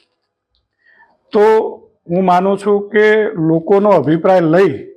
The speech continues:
પ્રજા શું ઈચ્છી રહી છે, લોકો જે તે વિસ્તારના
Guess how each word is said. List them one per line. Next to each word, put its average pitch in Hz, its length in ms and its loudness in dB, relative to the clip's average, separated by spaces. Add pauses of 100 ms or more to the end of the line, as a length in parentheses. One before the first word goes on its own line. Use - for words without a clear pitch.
(1120)
પ્રજા 190 320 2
શું 208 220 -2
ઈચ્છી 185 300 -4
રહી 180 140 -2
છે, 180 180 -2
લોકો 165 440 -2
જે 165 200 -2
તે 165 140 -2
વિસ્તારના 165 960 -2